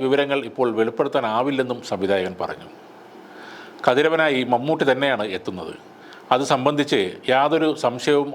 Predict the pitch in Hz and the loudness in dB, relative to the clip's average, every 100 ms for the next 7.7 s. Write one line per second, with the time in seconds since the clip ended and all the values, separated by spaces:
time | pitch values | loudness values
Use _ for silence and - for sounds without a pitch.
0 | 110 95 117 98 85 78 73 - - - | 0 0 -2 -4 -6 -8 -14 -18 -20 -20
1 | - - - 143 151 180 175 139 151 175 | -20 -20 -2 0 2 2 4 2 4 2
2 | 170 180 151 135 127 139 131 123 120 110 | 2 0 2 0 2 2 2 2 0 -4
3 | 110 104 98 113 113 98 82 98 - - | 0 0 0 -2 -4 -6 -8 -10 -12 -20
4 | - - 160 170 151 170 170 151 131 127 | -10 -2 -2 0 0 0 0 -2 0 -2
5 | 117 120 110 117 113 113 151 147 165 156 | -2 -4 -2 -2 -2 -2 -2 -2 2 2
6 | 143 139 113 117 131 135 135 123 117 107 | 2 0 2 2 0 -4 -4 0 0 0
7 | 110 120 113 - 98 - 127 | 2 2 2 -2 -2 0 0